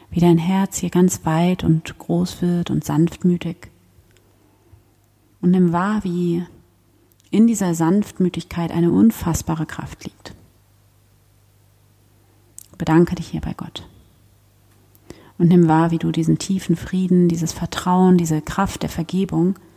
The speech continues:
immer in dir hast. Und wie du immer in diesen Raum des Friedens und des Vertrauens zurückkehren kannst und hier auftanken kannst.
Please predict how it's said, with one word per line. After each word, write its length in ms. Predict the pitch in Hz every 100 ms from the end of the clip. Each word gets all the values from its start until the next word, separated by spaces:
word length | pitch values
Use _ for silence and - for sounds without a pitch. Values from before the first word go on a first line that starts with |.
| _ _ -
immer 360 | - 220 208 214 -
in 160 | - 170
dir 220 | 151 151
hast. 320 | 160 - - - _ - - - -
Und 140 | 190 180
wie 60 |
du 120 | 180 -
immer 360 | 220 233 208 165
in 80 | 170
diesen 240 | 170 170
Raum 340 | 160 170 202 196
des 160 | 175
Friedens 540 | - 196 202 208 202 -
und 160 | 156
des 80 | -
Vertrauens 680 | - - - 170 170 175 -
zurückkehren 540 | 165 - - 175 170
kannst 420 | 180 185 - - - _ - - - - - - -
und 160 | 170
hier 180 | 180 175
auftanken 540 | 170 - - 156 - 160
kannst. 420 | 165 151 -